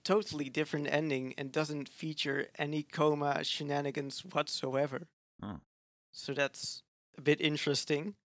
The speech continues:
Speaker 2: Yeah, that they decided to take it in that completely different direction.
Speaker 1: Yeah.
Speaker 2: All right, well, that's super interesting. I don't think I had any clue,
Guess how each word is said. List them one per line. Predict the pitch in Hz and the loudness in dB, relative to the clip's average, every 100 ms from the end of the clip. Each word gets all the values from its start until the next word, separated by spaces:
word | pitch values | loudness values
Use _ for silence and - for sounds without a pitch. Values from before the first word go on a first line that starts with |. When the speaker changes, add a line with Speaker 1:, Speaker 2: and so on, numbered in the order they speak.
| _ - - _ _ - | _ -20 -20 _ _ -12
Speaker 2:
Yeah, | 87 87 78 | -2 0 0
that | 80 | -2
they | 85 | -4
decided | 82 - 80 78 - | -4 -4 -2 -4 -6
to | |
take | 76 80 76 | -6 -4 -4
it | 78 | -4
in | 78 | -4
that | 76 - | -6 -8
completely | 82 85 67 76 | -6 -6 -4 -4
different | 78 78 | -4 -6
direction. | 76 76 76 - 85 - _ - | -4 -4 -4 -6 -12 -12 _ -2
Speaker 1:
Yeah. | 196 180 - _ _ _ _ _ _ _ - | 0 0 -4 _ _ _ _ _ _ _ -6
Speaker 2:
All | 85 | -2
right, | 127 127 | 0 0
well, | 90 | 0
that's | 98 98 - - _ - | 0 -2 -6 -12 _ -12
super | - 131 104 | -6 -2 0
interesting. | 92 - 85 - 82 82 | 0 -2 -8 -4 -2 -2
I | 87 85 82 _ _ _ _ | -2 0 -4 _ _ _ _
don't | 92 95 | -6 -4
think | 98 | -4
I | 98 | 0
had | 87 85 | 0 0
any | 92 | -2
clue, | 82 - 104 92 82 | -4 -2 0 2 0